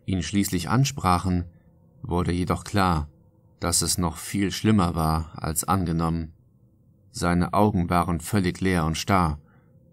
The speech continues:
und er schien nicht mal zu bemerken, dass er angesprochen wurde.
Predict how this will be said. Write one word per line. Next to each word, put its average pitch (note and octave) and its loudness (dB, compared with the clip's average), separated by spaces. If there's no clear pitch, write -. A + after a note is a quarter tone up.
und E2+ -4
er D#2 -2
schien E2 -2
nicht F#2 0
mal F2+ 2
zu - 0
bemerken, F2 0
dass D2 -4
er - -2
angesprochen F2 -4
wurde. F#2 0